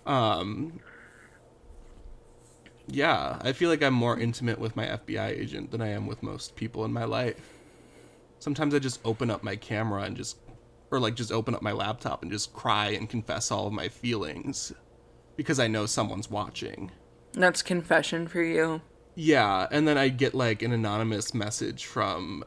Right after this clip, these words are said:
Speaker 1: you know, Instagram that's like, "Follow me for big boobies," and I'm like, "Thank you, F B I agent, for sending this
Speaker 2: <laughs>
Speaker 1: blessing my way."
Speaker 2: But I
Speaker 1: Yeah.
Speaker 2: just think that's wild, especially, like, two thousand ten.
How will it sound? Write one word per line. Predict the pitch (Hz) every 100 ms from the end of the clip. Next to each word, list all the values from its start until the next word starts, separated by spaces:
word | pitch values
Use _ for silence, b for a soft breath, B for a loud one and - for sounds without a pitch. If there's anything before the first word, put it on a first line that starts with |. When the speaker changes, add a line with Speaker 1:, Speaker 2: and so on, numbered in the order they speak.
| -
Speaker 1:
you | -
know, | 110
Instagram | - 120 - 117 104 76 76 80
that's | 104 - -
like, | - - - -
"Follow | - 120 117
me | 113 110
for | -
big | 110 107 104
boobies," | 104 107 101 101 135
and | 117
I'm |
like, | 110 107
"Thank | - 110 107
you, | 110
F | 104
B | 117
I | 104
agent, | 101 98 - 104
for | - 214
sending | 277 247 330
this | 110 -
Speaker 2:
<laughs> |
Speaker 1:
blessing | 113 107 117 107
my | 104
way." | 107 117 82 - 156 - - - - - - - - -
Speaker 2:
But | 247 233
I |
Speaker 1:
Yeah. | 330
Speaker 2:
just | 440 -
think | 415 330
that's | 247 214 202
wild, | 175 170 165 160 156 156 -
especially, | 202 214 285 - 330
like, | 208 -
two | 180
thousand | 165 156 156
ten. | - 196 147 151 151 165